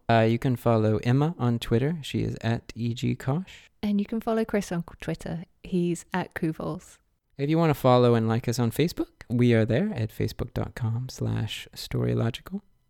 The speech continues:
Speaker 2: And for gifs of a appropriate and inappropriate nature and links to everything that we've talked about today, you can find us at our home on the web.
Speaker 1: Storylogical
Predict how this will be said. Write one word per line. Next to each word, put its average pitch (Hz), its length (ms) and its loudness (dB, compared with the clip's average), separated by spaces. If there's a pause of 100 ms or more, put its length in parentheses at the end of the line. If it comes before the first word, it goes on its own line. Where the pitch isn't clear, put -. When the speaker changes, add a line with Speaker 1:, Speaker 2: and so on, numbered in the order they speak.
(320)
Speaker 2:
And 226 240 0
for 208 520 2
gifs - 580 -6
of 202 140 -4
a 190 420 0
appropriate 196 540 -2
and 185 240 -2
inappropriate 190 560 -4
nature 175 500 -6
and 170 460 -4
links 196 380 -2
to 175 240 -2
everything 196 420 -2
that - 100 -4
we've 175 160 -4
talked - 240 -6
about 165 220 -8
today, 156 340 -6 (480)
you 175 160 -4
can 175 320 -4
find 180 260 -8
us 175 140 -10
at 180 260 -8
our 180 140 -4
home 196 280 0
on 202 180 2
the 202 60 2
web. 233 300 -6 (260)
Speaker 1:
Storylogical 123 1000 -4